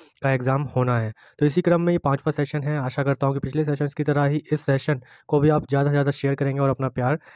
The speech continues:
देंगे। जिन्होंने भी चैनल को सब्सक्राइब नहीं किया अभी तक, सब्सक्राइब कर लें। अन्य दूसरे विषयों के भी प्रैक्टिस क्वेश्चंस को हम रेगुलर लेकर आने वाले हैं। तो ज़्यादा समय ना व्यतीत करते हुए, अपने टारगेट पर फोकस करते हुए आगे की ओर बढ़ते हैं और अपना पहला प्रश्न लेते हैं। तो आज का हमारा पहला प्रश्न है कि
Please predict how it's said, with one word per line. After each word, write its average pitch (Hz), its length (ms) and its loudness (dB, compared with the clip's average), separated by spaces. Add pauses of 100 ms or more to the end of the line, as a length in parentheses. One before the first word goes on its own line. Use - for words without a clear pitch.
(120)
देंगे। 127 200 0
जिन्होंने 147 280 2
भी 170 60 2
चैनल 156 220 0
को 156 60 -2
सब्सक्राइब 143 420 -4
नहीं 139 140 -2
किया 139 160 0
अभी 135 100 0
तक, 143 100 -2
सब्सक्राइब 131 380 -4
कर 135 100 -4
लें। 139 120 -2
अन्य 147 240 -4
दूसरे 139 400 2
विषयों 139 400 0 (340)
के 147 120 4
भी 160 100 4
प्रैक्टिस - 420 -2
क्वेश्चंस 143 420 0
को 160 100 0
हम 143 160 -2
रेगुलर 135 320 2
लेकर 135 300 0 (340)
आने 139 180 2
वाले 117 220 0
हैं। 110 200 -8 (220)
तो 156 80 2
ज़्यादा 156 240 2
समय 175 220 2
ना 175 80 2
व्यतीत 160 300 4
करते 151 260 0
हुए, 151 100 6
अपने 156 180 0
टारगेट 135 340 0
पर 151 80 2
फोकस 143 300 -2
करते 143 280 0
हुए 147 260 4 (300)
आगे 127 180 2
की 147 140 0
ओर 147 60 4
बढ़ते 135 280 2
हैं 143 120 2
और 151 120 2
अपना 139 200 0
पहला 127 260 0
प्रश्न 170 380 0 (300)
लेते 131 220 0
हैं। 123 80 -2
तो 151 80 2
आज 151 180 2
का 175 100 0
हमारा 175 200 2
पहला 151 240 0
प्रश्न 160 340 0
है 147 200 0 (460)
कि 139 180 2